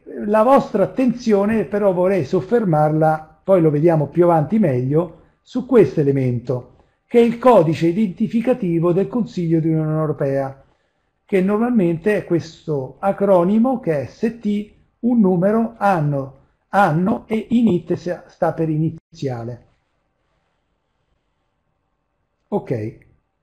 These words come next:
direi di poter chiudere qui questa, questa parte. Vediamo soltanto velocemente alcuni casi pratici, come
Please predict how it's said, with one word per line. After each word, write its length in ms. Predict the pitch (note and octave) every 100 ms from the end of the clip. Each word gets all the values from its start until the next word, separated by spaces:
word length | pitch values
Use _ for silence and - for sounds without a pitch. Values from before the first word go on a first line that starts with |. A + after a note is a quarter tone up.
| _ _ _ _ _ _ _ _
direi 400 | - D3+ D3+ C#3
di 80 | C3+
poter 480 | - - C#3+ E3 -
chiudere 420 | - F#3 D#3 D3
qui 220 | - E3+
questa, 560 | C3 B2 - C#3+ C3 -
questa 380 | - C3+ - B3
parte. 800 | A#3+ G3 F3+ - A#3 A#3 A#3 - _ _ _
Vediamo 300 | D#3 G3+ A#3
soltanto 640 | E3+ F3 E3+ F#3+ D#3 C3 C#3+
velocemente 720 | C#3+ C#3+ - D#3 F3 C3 C#3
alcuni 320 | B2+ F#3+ E3+
casi 320 | F3 C#3 D#3+
pratici, 520 | E3 D3+ C3+ D#3+ G3+
come 340 | F3 D#3+ C#3+